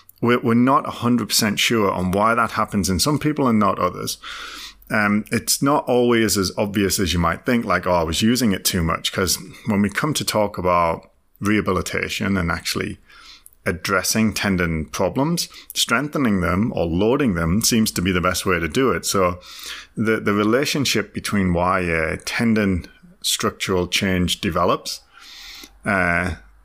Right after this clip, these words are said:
sorry, the, the, the understanding of why tendon structural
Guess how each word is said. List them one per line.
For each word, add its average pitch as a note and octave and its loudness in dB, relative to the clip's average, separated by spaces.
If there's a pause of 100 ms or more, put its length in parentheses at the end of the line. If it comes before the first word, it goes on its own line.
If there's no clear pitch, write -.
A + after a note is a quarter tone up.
sorry, F#2 2
the, G2 0
the, A2+ 0
the F#2+ -2 (1800)
understanding B2 2
of F#2 -4
why G2 2 (200)
tendon F#2+ 0
structural F#2 -4